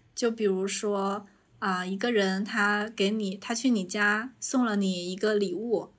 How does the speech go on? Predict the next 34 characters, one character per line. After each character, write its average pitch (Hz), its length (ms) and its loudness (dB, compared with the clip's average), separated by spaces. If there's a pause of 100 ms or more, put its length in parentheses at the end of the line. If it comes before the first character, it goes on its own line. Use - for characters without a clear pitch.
(140)
但 233 200 2
这 240 100 2
个 226 140 0
礼 208 180 2
物 208 280 2
你 196 160 0
并 254 220 4
不 214 80 -2
想 175 240 -4
要， 185 280 -2 (180)
那 226 160 -2
么 190 360 -4 (120)
你 208 100 -2
就 196 140 -2
可 208 160 -4
以 196 140 0
拒 240 240 -4
绝 185 200 -4
他。 170 320 -10 (340)
同 208 200 -2
样 262 220 6
的， 185 240 2
就 233 140 -4
是 208 380 2 (100)
有 208 160 4
时 202 120 2
候 220 220 4
有 202 160 8
一 196 40 8
些 208 300 4
无 208 280 0
妄 254 280 4
之 190 200 0
灾， 196 400 0